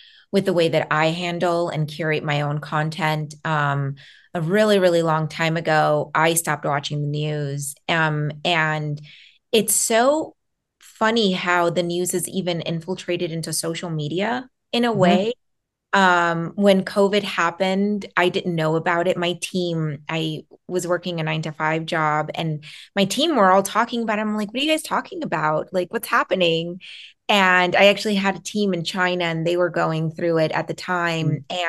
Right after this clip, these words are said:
Speaker 1: And, um, uh, that's how I found out about covid. I had no idea. Um,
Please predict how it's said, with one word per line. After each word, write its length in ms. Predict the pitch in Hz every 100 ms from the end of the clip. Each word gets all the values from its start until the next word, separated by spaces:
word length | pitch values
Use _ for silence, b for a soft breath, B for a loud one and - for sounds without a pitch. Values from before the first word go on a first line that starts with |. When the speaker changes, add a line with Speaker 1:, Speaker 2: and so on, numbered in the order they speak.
| 165
Speaker 1:
And, 340 | 160 160 160 - -
um, 720 | 180 170 160 160 156 156 156 _ -
uh, 80 | 196
that's 240 | 202 196
how 160 | 214 208
I 80 |
found 260 | 202 208 190
out 160 | 196 190
about 220 | 165 -
covid. 320 | 180 156 160
I 120 | 165
had 360 | 185 180 170 - _ _ _ 185
no 320 | 220 262 262
idea. 480 | 247 196 165 156 156 B B B B
Um, 520 | 208 190 180 175 170